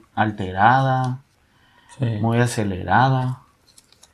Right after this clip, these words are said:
Speaker 1: Y
Speaker 2: Y... anda pensando en diferentes cosas. Por ejemplo, a mí me llamó la atención porque, por ejemplo, yo puse conquista en el sen-, como un pensamiento de conquista como de un reino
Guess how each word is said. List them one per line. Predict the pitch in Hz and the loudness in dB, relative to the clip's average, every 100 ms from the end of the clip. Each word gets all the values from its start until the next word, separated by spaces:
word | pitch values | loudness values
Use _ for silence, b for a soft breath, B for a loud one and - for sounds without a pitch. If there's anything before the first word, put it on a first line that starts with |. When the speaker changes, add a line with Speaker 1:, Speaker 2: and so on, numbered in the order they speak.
| b b _ _ | b b _ _
Speaker 1:
Y | 110 110 101 101 95 92 92 | -2 -2 -2 -4 -6 -8 -6
Speaker 2:
Y... | - | 0
anda | 123 131 127 | 2 4 2
pensando | 123 110 139 156 | 2 2 2 2
en | |
diferentes | 127 104 101 107 107 101 | 2 0 0 -2 -2 -6
cosas. | - 131 131 120 | -8 -10 -8 -6
Por | - 127 | 4 6
ejemplo, | 113 135 147 | 6 6 6
a | |
mí | 139 | 6
me | 151 | 2
llamó | 151 139 | 2 4
la | 139 | 4
atención | 131 123 110 135 | 2 0 2 0
porque, | 139 143 123 | 2 0 0
por | 113 | 0
ejemplo, | 113 123 135 | 0 2 2
yo | 127 | 2
puse | 143 156 139 | 2 2 2
conquista | 120 107 104 131 139 196 202 B B B B | 0 2 2 0 6 4 4 B B B B
en | - 110 | 2 2
el | 113 110 | 2 -2
sen-, | 101 110 104 110 | -2 -2 -2 -6
como | - 120 | 2 4
un | 131 | 6
pensamiento | 143 139 120 110 120 139 175 | 4 4 4 4 4 6 4
de | 135 110 | 4 2
conquista | 107 98 120 127 | -2 -2 2 2
como | 120 113 107 | 2 0 0
de | 113 | 0
un | 104 | 4
reino | 113 131 147 135 131 127 127 | 6 6 6 2 2 2 0